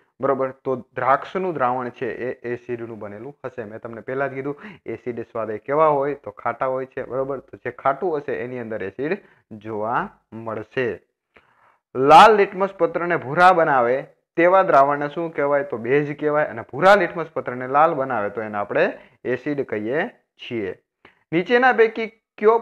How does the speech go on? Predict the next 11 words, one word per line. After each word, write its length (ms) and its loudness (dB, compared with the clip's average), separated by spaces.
પદાર્થ 420 4
તટસ્થ 420 4
છે 100 4
પરંતુ 460 4
ક્ષાર 300 10
નથી? 280 -6
એટલે 200 -6
કે 160 -6
તટસ્થ 400 -2
તો 40 2
છે 120 0